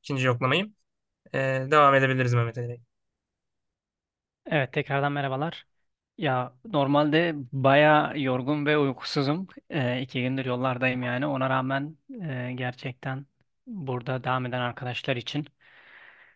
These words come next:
Speaker 2: elimden geleni yapmaya çalışıyorum. Dil sürçmelerim, şeylerim olabilir.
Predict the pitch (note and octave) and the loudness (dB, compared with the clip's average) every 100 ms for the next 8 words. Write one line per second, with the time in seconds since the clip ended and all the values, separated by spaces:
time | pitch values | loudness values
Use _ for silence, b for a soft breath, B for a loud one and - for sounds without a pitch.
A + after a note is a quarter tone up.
0 | b _ _ D3 B2+ C3 B2+ B2+ B2+ C3 | b _ _ -2 0 2 0 0 0 2
1 | C3 C3 C#3 C#3 C#3+ B2 A2+ C3+ C3 D3+ | 0 0 0 0 0 -6 -4 -4 -2 -4
2 | E3 A#3 G3+ C3+ B2+ - - C#3+ C3 C3+ | -8 -10 -4 -4 -2 -6 -6 -4 -2 0
3 | C3 C3+ C3+ - C3+ B2+ C3 C3 C3+ B2+ | -2 -4 -6 -6 -4 -2 0 0 0 -2
4 | C3 C#3+ C#3 | 0 -2 -4